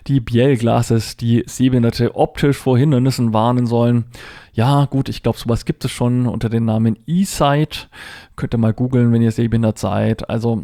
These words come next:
es wird da halt viel an Startups gegründet und dann auch gezeigt. Nira fand ich noch sehr interessant von iThint aus Spanien, die jetzt auch schon einen Vertrieb haben. Und ja, ich bin mir da eigentlich sicher, nachdem das Produkt schon sehr fertig wirkte und man ja sich auch schon mit Sensotec einig ist, dass die den Vertrieb übernehmen sollen,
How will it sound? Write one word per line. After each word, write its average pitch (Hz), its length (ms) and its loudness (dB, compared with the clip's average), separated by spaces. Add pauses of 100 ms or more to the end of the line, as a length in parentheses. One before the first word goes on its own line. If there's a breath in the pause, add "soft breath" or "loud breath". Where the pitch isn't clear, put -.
(160)
es - 220 -8
wird 113 160 -2
da 98 100 -2
halt 107 160 -2
viel 160 480 0 (360 loud breath)
an 120 140 -2
Startups - 500 -4
gegründet 117 840 0
und - 520 -6
dann 107 380 -2
auch 101 320 -6
gezeigt. - 720 -6 (600 loud breath)
Nira 165 580 4
fand 139 260 0
ich 131 100 -4
noch 127 140 -2
sehr 120 220 0
interessant 117 500 -2
von 107 360 -2
iThint 120 680 -2
aus 98 320 -8
Spanien, 143 1000 0 (500 loud breath)
die 120 60 4
jetzt 110 300 0
auch 110 140 -2
schon 110 180 -2
einen 104 160 -4
Vertrieb - 520 -2
haben. 113 720 0
Und 185 260 -4
ja, 240 200 -4
ich 220 100 -6
bin 185 140 0
mir 170 120 2
da 151 160 0
eigentlich 135 280 -4
sicher, 143 240 -2
nachdem 117 300 -2
das 120 100 -6
Produkt - 400 -4
schon 117 180 0
sehr 110 160 0
fertig 120 480 -2
wirkte 120 460 0
und 117 120 -2
man 117 180 -2
ja 117 120 -2
sich 113 180 -8
auch - 140 -8
schon - 140 -8
mit 110 120 -6
Sensotec 113 500 -4
einig 117 280 -4
ist, - 220 -8
dass 101 100 -8
die 110 100 -8
den 110 120 -4
Vertrieb - 360 -8
übernehmen 113 380 -2
sollen, 110 240 -2